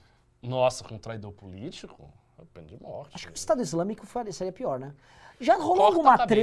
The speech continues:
Speaker 2: treta do Estado Islâmico com o Talibã? Ou eles chegaram a já se falar alguma vez?
Speaker 1: Não, não. Agora, já rolou tensões entre o Estado Islâmico e a Al-Qaeda.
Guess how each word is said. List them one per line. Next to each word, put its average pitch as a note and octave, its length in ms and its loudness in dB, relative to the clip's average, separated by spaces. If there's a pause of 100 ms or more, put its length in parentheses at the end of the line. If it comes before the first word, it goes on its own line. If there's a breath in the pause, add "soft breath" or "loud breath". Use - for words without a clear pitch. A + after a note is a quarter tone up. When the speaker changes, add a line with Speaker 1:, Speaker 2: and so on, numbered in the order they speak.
(100)
Speaker 2:
treta A3+ 140 -4
do F3+ 80 -2
Estado E3+ 260 -4
Islâmico D#3 340 -4
com - 40 -20
o - 40 -20
Talibã? C3 420 -4 (220)
Ou B3 100 6
eles C4+ 140 2
chegaram G#3+ 240 -2
a G#3 40 -2
já F3+ 60 -6
se - 80 -12
falar D#3+ 200 0
alguma C3+ 200 -2
vez? - 340 -8 (380)
Speaker 1:
Não, - 160 -18
não. - 20 -20 (840 soft breath)
Agora, D#3+ 260 2
já E3 180 2
rolou G3 320 0
tensões G3+ 580 -6
entre A3 200 -14
o - 20 -12
Estado C#3+ 540 -14
Islâmico D#3+ 420 -14
e C#4 40 -10
a - 20 -10
Al-Qaeda. G3+ 420 -14